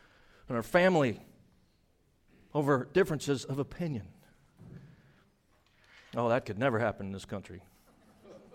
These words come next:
Media coverage, it's all, virtually all bad news. It's often infuriating because that's what makes people click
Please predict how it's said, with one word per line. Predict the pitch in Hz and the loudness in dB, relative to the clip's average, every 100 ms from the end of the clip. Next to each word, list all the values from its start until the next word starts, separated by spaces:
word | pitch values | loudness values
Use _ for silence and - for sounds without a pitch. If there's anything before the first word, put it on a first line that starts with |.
| - - _ - - _ _ _ - - - _ _ - - - - - - - - _ _ _ - - - - - | -20 -20 _ -20 -20 _ _ _ -12 -12 -20 _ _ -20 -20 -20 -20 -20 -20 -20 -20 _ _ _ -20 -18 -20 -12 2
Media | 277 262 | 4 6
coverage, | 185 190 175 131 123 | 4 6 6 4 -2
it's | - | 6
all, | 202 220 185 139 | 8 10 10 8
virtually | 131 180 - 160 | 4 2 4 4
all | 139 123 | 4 4
bad | 113 135 135 127 117 120 | 4 6 8 8 4 -2
news. | 131 143 127 113 | 2 4 4 0
It's | - - | -6 0
often | 190 - 143 | 2 2 -2
infuriating | 117 110 - 277 233 170 156 127 | -4 -6 2 4 6 8 6 4
because | 127 - 147 | 0 -2 2
that's | 208 - | 2 4
what | 226 | 4
makes | 190 202 - | 4 -2 -4
people | - 196 185 | -6 -2 -2
click | 175 - 196 - - | 0 2 2 2 -4